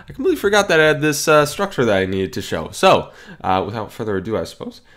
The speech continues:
uh, here is the Reforged, uh, Smithy. And also over here, we have the, of course, the original one. Uh, but... I, I quite like mine.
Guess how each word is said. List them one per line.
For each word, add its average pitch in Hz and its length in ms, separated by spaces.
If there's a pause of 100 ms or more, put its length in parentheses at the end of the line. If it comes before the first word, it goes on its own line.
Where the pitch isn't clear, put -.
(180)
uh, 117 180
here 156 240
is 110 380
the 104 280
Reforged, 95 760 (120)
uh, 92 280
Smithy. 190 520
And 135 120
also 160 240
over 123 180
here, 117 240
we 98 140
have 95 300
the, 87 220 (360)
of - 80
course, - 200
the 85 120
original 101 480
one. - 240 (500)
Uh, 71 300
but... - 240 (420)
I, - 140 (280)
I - 40
quite - 260
like - 140
mine. 82 300